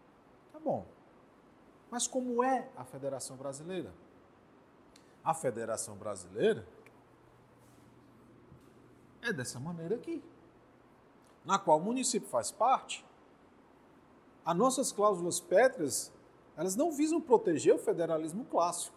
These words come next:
o federalismo que é adotado em outros estados, mas o nosso federalismo, porque não existe nenhuma federação igual a outra.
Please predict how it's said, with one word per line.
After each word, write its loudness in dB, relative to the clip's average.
o -20
federalismo -2
que -8
é 2
adotado 0
em -4
outros -10
estados, 2
mas -4
o -2
nosso 2
federalismo, -8
porque -4
não -4
existe -6
nenhuma -2
federação -4
igual -6
a -10
outra. 2